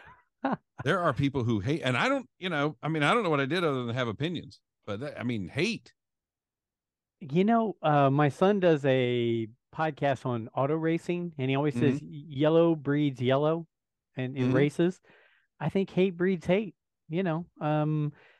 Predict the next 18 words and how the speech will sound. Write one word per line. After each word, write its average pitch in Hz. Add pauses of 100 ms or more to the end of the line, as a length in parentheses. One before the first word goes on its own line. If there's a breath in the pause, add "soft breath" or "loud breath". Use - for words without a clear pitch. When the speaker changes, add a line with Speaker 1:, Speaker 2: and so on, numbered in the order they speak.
Speaker 2:
so 156
those 165
people 180
probably 180
already 165
have 156
hate 143
in 160
their 202
heart, 123 (380)
and 143
they 151
just 147
Speaker 1:
Started 131
Speaker 2:
try 131
Speaker 1:
with 143
Speaker 2:
to 127
Speaker 1:
hate. 87